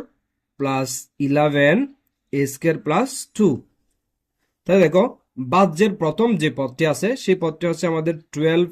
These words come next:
এ to the power four, আর ভাজকের প্রথম পদ হচ্ছে আমাদের কত? thrice এ স্কয়ার। তা আমরা এই ভাগটা যদি করি, অর্থাৎ ভাজ্যের প্রথম পদটিকে ভাজকের প্রথম পদ দ্বারা যদি ভাগ করি, কি হয় দেখো, টুয়েলভ কে থ্রি দ্বারা ভাগ করলে হচ্ছে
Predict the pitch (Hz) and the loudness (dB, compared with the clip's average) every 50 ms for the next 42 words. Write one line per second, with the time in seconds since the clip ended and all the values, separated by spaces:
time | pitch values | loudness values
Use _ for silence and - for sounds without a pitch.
0 | - - 139 143 143 147 143 160 165 165 160 - 208 226 180 - - - _ _ | -6 -6 -6 -6 -6 -4 -4 -4 -4 -4 -2 2 4 4 4 2 0 -8 _ _
1 | _ _ _ - 135 135 131 120 120 170 175 170 185 185 196 196 - - 151 139 | _ _ _ -10 -8 -8 -6 -4 -2 -2 0 0 0 0 0 -2 -4 -4 -6 -4
2 | - 170 170 170 180 175 - 180 170 - 202 180 180 185 190 170 185 175 165 233 | -2 -2 -4 -4 -4 -6 -4 -6 -4 -2 -2 0 0 0 0 0 0 -2 0 -2
3 | 302 320 - _ _ _ _ _ _ _ - 143 156 160 165 170 175 170 - - | -4 -4 -6 _ _ _ _ _ _ _ -8 -4 -2 0 2 2 2 0 -2 -6
4 | 139 135 123 127 - - 131 117 110 107 110 - _ _ _ _ _ _ _ - | -6 -6 -6 -6 -10 -8 -8 -8 -8 -8 -12 -20 _ _ _ _ _ _ _ -6
5 | 151 151 151 165 147 165 233 - _ _ _ _ _ _ _ _ _ - 147 170 | -4 -2 0 0 0 0 -2 -4 _ _ _ _ _ _ _ _ _ -4 0 0
6 | 196 190 165 180 175 180 - 185 175 165 165 165 160 147 139 135 156 131 143 - | 2 2 2 0 -2 -2 0 0 0 0 0 -2 -2 -2 -2 0 0 -2 -2 -4
7 | _ _ _ _ - 127 127 156 151 135 123 123 160 170 165 156 147 139 170 180 | _ _ _ _ -14 -8 -6 -6 -6 -4 -4 -4 -4 -4 -4 -6 -4 -2 -2 -2
8 | 160 - 147 135 117 160 160 156 165 165 160 - 175 165 190 170 135 156 156 160 | 0 -2 -4 -4 -4 -4 -4 -2 -4 -6 -6 -6 -2 -2 -2 -2 -2 -4 -6 -6
9 | 151 165 170 170 - - 139 131 139 156 147 143 156 156 147 160 156 156 147 156 | -6 -4 -6 -6 -6 -6 -8 -6 -6 -6 -6 -4 -6 -6 -4 -4 -4 -4 -4 -4
10 | 151 147 156 151 - 160 156 151 156 143 151 156 151 151 143 180 254 294 - _ | -6 -6 -8 -6 -6 -6 -6 -4 -4 -4 -2 -2 -2 -2 -2 -2 -4 -4 -6 _
11 | _ _ _ - - 160 170 180 180 165 202 196 196 160 151 147 165 165 160 170 | _ _ _ -4 0 2 4 4 4 2 0 -2 0 -2 -2 0 0 0 -2 -2
12 | 165 170 170 170 170 170 165 185 | -4 -4 -2 -2 -2 -2 -2 -4